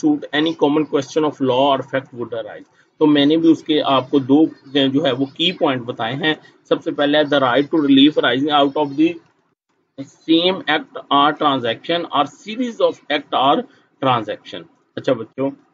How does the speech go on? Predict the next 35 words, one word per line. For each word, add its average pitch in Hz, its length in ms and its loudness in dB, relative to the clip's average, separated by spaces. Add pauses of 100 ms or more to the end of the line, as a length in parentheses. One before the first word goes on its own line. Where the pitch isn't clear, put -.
(160)
अब 170 120 0
हम 156 300 -2
इसको - 300 -12 (100)
थोड़ा 131 160 0
सा 131 160 -6
देख 98 320 -12
लेते 131 260 -14
हैं 127 180 -16 (400)
कि 143 140 2 (100)
ये 160 260 4
जो, 143 400 2 (320)
अ, 127 320 4
the 117 280 0
right 123 280 2 (100)
to 135 180 0
relief 127 280 -2
arising 135 420 -4
of 147 120 0
the 156 180 -8
same 175 400 -6
act 160 460 -4
or 151 140 -2
transaction 139 560 -4
or 156 320 0
arising 143 400 -2
out 151 220 -2
of 147 220 -2
the 165 200 -2 (480)
series 262 360 4
of 175 140 -8 (100)
act 170 280 -4
or 151 160 -2
transaction, 143 580 -2 (260)
तो 160 160 4 (180)
ये 156 220 2